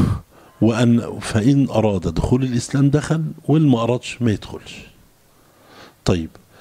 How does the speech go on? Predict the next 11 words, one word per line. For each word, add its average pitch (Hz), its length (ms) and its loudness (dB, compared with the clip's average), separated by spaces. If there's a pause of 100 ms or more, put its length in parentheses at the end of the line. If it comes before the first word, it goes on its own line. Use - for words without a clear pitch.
(340)
هل 139 260 0
ده 131 180 2
ظهر؟ 127 540 0 (100)
أيوه 101 240 2
ظهر. 95 300 0 (380)
إيه، 104 200 2
باين 120 360 0
أثره 101 300 -4
فين؟ 98 320 -4 (460)
أما 95 180 6
جم 123 360 2